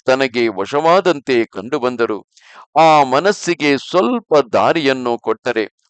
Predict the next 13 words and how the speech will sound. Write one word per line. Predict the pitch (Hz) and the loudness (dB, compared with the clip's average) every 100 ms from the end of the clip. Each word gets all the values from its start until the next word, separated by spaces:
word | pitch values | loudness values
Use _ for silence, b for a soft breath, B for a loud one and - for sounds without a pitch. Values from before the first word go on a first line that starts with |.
| - | 0
ಅದು | 160 156 | 0 0
ಅವರನ್ನು | - 131 143 131 127 117 107 | 0 2 2 2 -2 -4 -4
ಸ್ವಾಧೀನಪಡಿಸಿಕೊಂಡು | - 107 127 175 185 147 131 - 120 123 117 104 b b b | -2 -2 0 -2 -2 -2 -6 -6 -6 -6 -4 -10 b b b
ಸಂಸಾರವನ್ನು | - 196 202 180 165 151 139 135 131 120 120 _ | 0 0 0 2 4 4 2 0 -2 -4 -6 _
ತಗಲು | 117 139 175 143 | -2 0 -2 -2
ಕಟ್ಟದೆ | - 113 - 117 113 104 | -2 -4 -2 -2 -2 -4
ಬಿಡದು. | 101 110 104 85 _ _ _ _ - | -4 -4 -4 -14 _ _ _ _ 0
ಆದುದರಿಂದಲೇ | 135 135 123 127 123 117 110 107 b b b 151 | 0 2 0 0 0 0 0 -6 b b b -4
ಮೋಕ್ಷಾರ್ಥಿಗಳು | 185 - - 185 170 - 170 160 156 147 | -4 -4 0 2 2 0 0 2 0 0
ಎಷ್ಟು | 131 156 185 _ - 160 | -2 -2 -4 _ -6 -2
ಮಾತ್ರವೂ | 127 135 _ - 131 127 120 | 0 -2 _ -8 -6 -4 -6
ಮನಸ್ಸನ್ನು | 110 107 139 - 127 120 107 104 | -6 -4 -4 -4 -4 -4 -6 -6
ನಂಬಲಾರರು." | 95 104 120 104 104 98 | -8 -6 -2 0 2 0